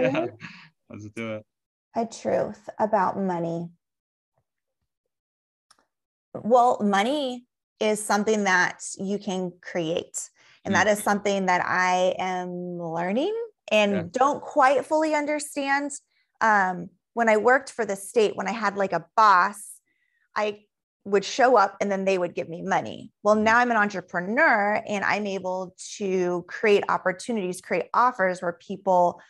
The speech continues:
Speaker 2: purchase that from me. No
Speaker 1: Wow.
Speaker 2: one's doing that for me. I'm doing that for myself. And that has been definitely a mind shift that I am still figuring out, but
Speaker 1: Yep.
Speaker 2: it's, it's pretty neat.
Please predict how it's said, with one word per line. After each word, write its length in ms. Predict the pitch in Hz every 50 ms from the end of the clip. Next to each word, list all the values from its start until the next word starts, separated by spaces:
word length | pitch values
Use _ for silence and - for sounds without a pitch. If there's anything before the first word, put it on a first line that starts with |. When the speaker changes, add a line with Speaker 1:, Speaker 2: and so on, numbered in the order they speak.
| _ _ _
Speaker 2:
purchase 400 | - - 320 302 302 247 220 -
that 260 | - - 202 - -
from 520 | - - - 214 190 185 185 180 180 190 208
me. 340 | 202 175 156 110 - - _ _ _ _ _
No 140 | - 233 254
Speaker 1:
Wow. 60 | 269 262
Speaker 2:
one's 160 | 247 233 202 -
doing 380 | 233 233 226 226 214 208 190
that 340 | 190 190 180 175 175 - - _ _ _ _ _ _ _
for 420 | _ - _ - 240 226 220 208
me. 200 | 185 175 170 165
I'm 200 | 131 160 180 185
doing 240 | 180 196 185 180 180
that 180 | 170 - - -
for 140 | _ 185 180
myself. 600 | 165 165 160 165 - - - 87 - - - - _ _ _ _ _ _ _ - -
And 260 | 196 196 196 190 180
that 280 | 190 190 202 208 -
has 220 | - 247 220 208 -
been 580 | - 202 185 185 185 180 180 180 175 165 160 - _ - 185
definitely 520 | - 196 185 190 - 240 247 269 262 240
a 60 | 208 185
mind 440 | 180 175 175 170 175 185 196 202
shift 400 | - - 254 240 262 262 - _ -
that 180 | 185 175 -
I 260 | - 170 180 185 190 190
am 440 | 190 165 170 175 170 165 170 220 - _ _ _
still 600 | - - - - 285 277 277 277 277 285 294 285
figuring 520 | 294 - 294 262 247 285 285 269 262 240
out, 400 | - - 202 214 254 247 220 202
but 120 | 214 208 208
Speaker 1:
Yep. 160 | 208 208 -
Speaker 2:
it's, 160 | - - _ _ _ _ -
it's 160 | 220 214 -
pretty 260 | - _ 254 233 240
neat. 280 | 226 208 185 160 -